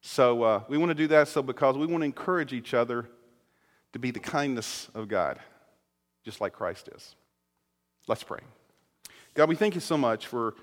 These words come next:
your incredible love to us. We pray that you would enable us this morning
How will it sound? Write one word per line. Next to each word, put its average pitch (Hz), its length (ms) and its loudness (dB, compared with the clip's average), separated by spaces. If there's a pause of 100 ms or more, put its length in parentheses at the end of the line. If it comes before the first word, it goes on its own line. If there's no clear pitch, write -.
(120)
your 127 120 0
incredible 127 360 0
love 113 240 4
to 113 140 -4
us. 92 220 0
We 117 80 -6
pray 147 260 0
that 139 220 -6
you 135 80 -4
would 110 200 -6 (220)
enable 135 340 2
us 131 120 -2
this - 240 -8
morning 120 320 -2